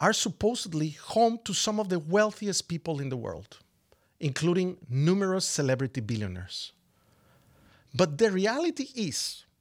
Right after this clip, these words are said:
that more than half of the units in those buildings are empty. Either they haven't been sold, or simply no one lives in them.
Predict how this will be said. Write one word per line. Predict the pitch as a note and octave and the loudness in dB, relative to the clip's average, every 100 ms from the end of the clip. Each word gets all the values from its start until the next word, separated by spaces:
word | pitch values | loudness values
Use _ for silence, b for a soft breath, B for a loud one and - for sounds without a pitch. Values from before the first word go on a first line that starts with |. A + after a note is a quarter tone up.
| b b b | b b b
that | - F#3+ | 0 2
more | D3 D#3 F#3 C4+ D4+ D4+ | 4 6 8 8 6 2
than | G#3+ F#3 | 0 0
half | - G#3+ A3 - - | -2 0 -2 -2 -2
of | E3 | 0
the | D#3 | 0
units | C#3+ B3+ C4 - | 0 -2 -2 -2
in | F#3 D#3 | -2 -2
those | F3+ D#3 | -2 -2
buildings | C3 G3+ B3 D#3+ D#3+ - - | -4 -4 -4 -6 -8 -4 -2
are | G3+ | 0
empty. | C4 C4+ - B2 _ _ _ _ _ _ _ _ B B B B B | 0 -2 -4 -12 _ _ _ _ _ _ _ _ B B B B B
Either | E3 F#3 G3+ G#3 b b | 4 4 2 0 b b
they | C#3+ F#3 | 2 2
haven't | - F#3+ F3 D3 | 4 4 4 2
been | D3 | 2
sold, | B2+ - G3 C4 - - _ _ _ _ - | 2 2 2 -2 -6 -20 _ _ _ _ 2
or | F#3 | 4
simply | - - C#4 B3 A#3+ A3+ C#3 | 6 4 0 0 -4 -2 2
no | C#3+ F3+ A3+ | 4 6 6
one | F#3+ D#3+ | 4 0
lives | C#3+ C#3 - | -2 -2 -2
in | A#2 | -2
them. | G#2 | -6